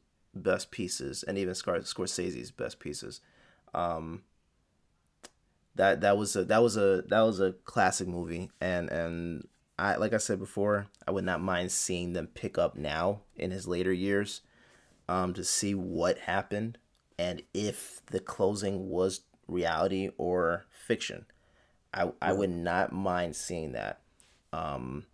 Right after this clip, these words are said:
Speaker 1: but overall, thought the movie was really good, very well done. Um, aside from those little small little hiccups, well, not small, but those little hiccups that, that,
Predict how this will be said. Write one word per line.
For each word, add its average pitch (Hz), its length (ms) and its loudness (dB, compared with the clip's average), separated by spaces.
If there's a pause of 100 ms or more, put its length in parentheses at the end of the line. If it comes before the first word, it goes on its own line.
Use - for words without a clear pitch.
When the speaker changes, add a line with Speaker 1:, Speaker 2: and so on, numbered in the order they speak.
(460)
Speaker 1:
but 95 180 6
overall, 113 720 8
thought 101 140 2
the 98 80 -6
movie 101 200 0
was 98 180 -2
really 98 200 4
good, 90 380 2 (420)
very 98 220 6
well 98 220 6
done. 87 320 0 (520)
Um, 82 480 -2 (680)
aside 101 400 4
from 107 160 -2
those 98 180 2
little 98 280 4
small 92 420 2
little 92 160 2
hiccups, 95 580 -4
well, 90 140 -2
not 92 140 0
small, 80 320 -4
but 80 200 -6
those 95 180 -2
little 101 200 0
hiccups 90 400 -4
that, 85 260 -2
that, 82 300 0